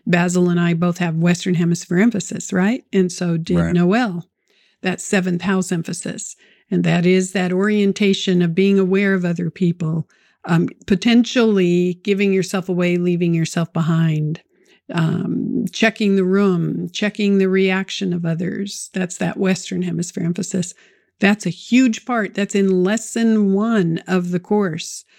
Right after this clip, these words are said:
Speaker 1: um, that you pay attention to that hemisphere emphasis. It was, um,
Speaker 2: Yeah.
Speaker 1: innovative and simplified.
Speaker 2: It's, it's the first thing. It, it puts everything else in the horoscope is within the context of that, that, uh,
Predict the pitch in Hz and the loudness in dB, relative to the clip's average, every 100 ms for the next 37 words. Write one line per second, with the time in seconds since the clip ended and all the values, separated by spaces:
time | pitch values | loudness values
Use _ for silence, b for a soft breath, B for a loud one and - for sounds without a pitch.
0 | b b b - 165 170 165 180 185 165 | b b b -6 -4 -2 -4 -6 -6 -2
1 | 185 180 214 226 233 254 - 190 175 165 | -2 2 2 2 2 0 0 -2 0 -2
2 | 175 175 170 - 170 220 254 - - - | -2 0 0 -2 0 0 0 -6 -10 -10
3 | - 180 185 175 175 - 180 180 180 202 | -6 -2 0 -2 -4 -6 -2 -2 -2 -6
4 | 190 _ - 196 208 196 190 185 190 190 | -8 _ 2 4 4 2 2 2 0 -2
5 | 196 196 190 - 285 330 233 - 175 - | 0 2 0 0 -2 -2 -6 -6 -10 -12
6 | 196 _ _ _ _ _ _ _ _ _ | -14 _ _ _ _ _ _ _ _ _
7 | _ _ _ _ _ _ 87 - - 95 | _ _ _ _ _ _ -16 -10 -6 -6
8 | - 90 104 104 - 110 98 85 - 98 | -6 -4 0 0 -2 0 2 0 -2 -6
9 | - 107 - - - 104 117 123 127 113 | -2 -2 -2 -10 -4 0 2 2 2 2
10 | 110 104 95 87 95 95 - 85 73 _ | 0 0 0 0 0 -2 -4 -4 -4 _
11 | _ _ _ _ _ _ 98 85 87 85 | _ _ _ _ _ _ -8 -2 0 2
12 | 92 90 - - 101 95 87 80 - - | 0 0 -2 -2 -2 -2 -4 -6 -10 -14
13 | _ _ _ _ 87 78 85 - 123 87 | _ _ _ _ -8 -4 -6 -8 -12 -10
14 | - - 87 85 | -10 -10 -10 -10